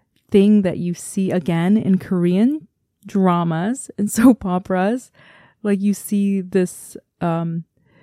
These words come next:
I swear to God, that's, like, such a big theme in Korea. I think this is, like, a Korean thing. You hide your desire because you're, you find it humiliating,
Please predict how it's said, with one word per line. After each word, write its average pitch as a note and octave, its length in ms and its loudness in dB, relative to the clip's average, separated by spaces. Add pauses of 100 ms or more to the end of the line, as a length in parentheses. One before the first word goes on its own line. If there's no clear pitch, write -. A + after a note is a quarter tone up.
(760)
I C#4+ 100 -2
swear F#3 280 -2
to F3 80 0
God, D#3+ 260 -4
that's, F3 220 -4
like, B3+ 160 -8
such - 280 -2
a F#3+ 80 2
big D#3+ 340 -6
theme E3 420 -4
in F3 160 -4
Korea. E3+ 540 -4
I F#3 80 -8
think A3+ 240 0
this G3+ 160 -8
is, F#3 160 -10
like, - 120 -8
a E3+ 80 -4
Korean F3 560 -4
thing. - 300 -8
You F3 140 -2
hide F3 480 -6
your F3 160 -4
desire D#3+ 680 -6
because F3+ 360 -6
you're, E3 340 -4
you F#3 160 -4
find E3 260 -6
it - 100 -6
humiliating, F3+ 840 -6